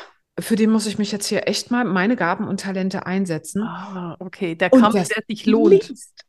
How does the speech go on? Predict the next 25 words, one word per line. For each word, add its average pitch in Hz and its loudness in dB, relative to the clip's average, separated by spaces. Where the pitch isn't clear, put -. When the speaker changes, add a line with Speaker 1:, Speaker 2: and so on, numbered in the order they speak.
Speaker 1:
aus 190 0
ihm 196 2
heraus. 160 -2
Das 220 -4
finde 294 0
ich - -6
nämlich 202 -2
total 269 -6
spannend. 180 -4
Speaker 2:
Mhm. 180 -20
Speaker 1:
Ja? 170 -4
Speaker 2:
Mhm. 185 -6
Speaker 1:
Wo 220 4
plötzlich, 277 0
wo 214 2
er 233 2
meint, 277 0
aus, 202 -4
also 196 -4
wo 247 6
er 240 2
wirklich - -6
aus 196 -2
Liebe 285 2
heraus 294 -4